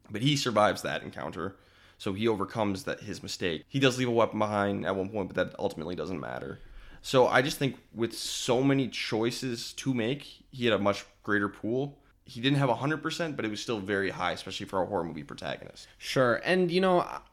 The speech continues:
Speaker 2: I obviously, I can't take any of that argument away.
Speaker 1: Yeah.
Speaker 2: I mean, that argument is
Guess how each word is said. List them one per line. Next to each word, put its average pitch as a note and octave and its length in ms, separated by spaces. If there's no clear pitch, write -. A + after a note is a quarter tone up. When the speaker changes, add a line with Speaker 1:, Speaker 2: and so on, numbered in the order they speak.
Speaker 2:
I D3 240
obviously, C#3+ 560
I F#2 160
can't A#2 260
take G2 200
any G2+ 220
of G2 80
that F#2+ 120
argument F2+ 380
away. D#2+ 280
Speaker 1:
Yeah. D#2+ 240
Speaker 2:
I C3+ 80
mean, C3 320
that B2 260
argument A#2 680
is G#2+ 720